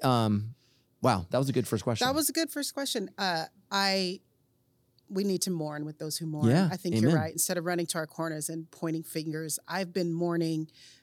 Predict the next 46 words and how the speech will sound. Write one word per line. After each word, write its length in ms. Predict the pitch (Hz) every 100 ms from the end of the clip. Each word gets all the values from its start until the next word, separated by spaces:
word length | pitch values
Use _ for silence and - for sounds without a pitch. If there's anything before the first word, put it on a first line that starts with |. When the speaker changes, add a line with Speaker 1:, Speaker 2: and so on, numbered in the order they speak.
| _
Speaker 2:
the 80 | 180
pastor 480 | - 165 156 - 165
who 120 | 175
lost 280 | 165 151 -
his 140 | 156
daughter. 500 | - 160 160 160 170 - - -
I 80 | 160
listened 300 | 160 - 156
to 60 | 170
his 160 | 156
sermon 400 | - 160 151 151
a 60 | 156
couple 260 | 165 156
weeks 240 | 165 175 -
prior, 420 | - 165 156 160
and 140 | 156
he 80 | 156
was 140 | 151 -
talking 320 | 151 143 156
about 160 | 156
mourning 340 | - 156 156 156
with 140 | 151
those 180 | 151 151
who 80 | - 160
mourn. 360 | 156 151 151
Speaker 1:
Oh. 20 | - - - - -
Speaker 2:
And 200 | 175 170
then 360 | 160 156 151 160 _ -
I 120 | 180
grieve 460 | 165 160 165 170 165
for 140 | - 156
the 80 |
parents 540 | 151 - 143 143 - -
that 200 | 165 156
lost 300 | 151 143 -
their 120 | 160
daughter, 440 | 151 - - 101 - _ -
the, 180 | 165 185
the 140 | 165
transgender 640 | - 156 147 - 156 151
daughter. 400 | 156 170 185 196 -
And 160 | 170 170
I 140 | 113
Speaker 1:
Yeah. 100 | 147
Speaker 2:
just 260 | 160 151 -
thought, 260 | 156 -